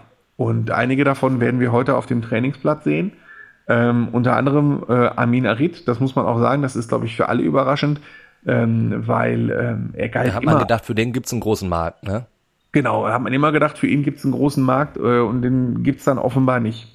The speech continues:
Speaker 1: So, für Suazerda gab's auf jeden Fall einen großen Markt, der ist jetzt, äh, fest bei Hertha B S C. Für Marc Uth gab's einen kleinen Markt, aber dafür einen Markt, äh,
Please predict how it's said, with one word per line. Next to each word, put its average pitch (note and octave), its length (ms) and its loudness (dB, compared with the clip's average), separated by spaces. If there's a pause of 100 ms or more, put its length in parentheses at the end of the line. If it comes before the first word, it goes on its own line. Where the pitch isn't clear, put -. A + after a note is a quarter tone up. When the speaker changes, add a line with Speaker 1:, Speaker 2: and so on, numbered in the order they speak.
(600)
Speaker 1:
So, - 160 -4
für - 160 -4
Suazerda C3+ 580 2
gab's D3 260 -2
auf A#2 100 -6
jeden C#3 140 -2
Fall C3+ 140 0
einen B2+ 100 -4
großen B2+ 280 -2
Markt, B2+ 300 0
der A2+ 80 0
ist A2 140 -6
jetzt, A2+ 240 -8
äh, - 160 -4
fest C3 320 -6
bei A2 340 0
Hertha A#2 240 -2
B A#2 140 -8
S - 180 -8
C. E3 300 0 (320)
Für B2+ 100 0
Marc A2+ 240 2
Uth - 180 -2
gab's A#2+ 220 0
einen B2 80 -2
kleinen C3+ 360 0
Markt, E3 340 0
aber A#2+ 160 2
dafür B2 320 0
einen A#2 200 2
Markt, A#2 340 0
äh, A#2+ 300 2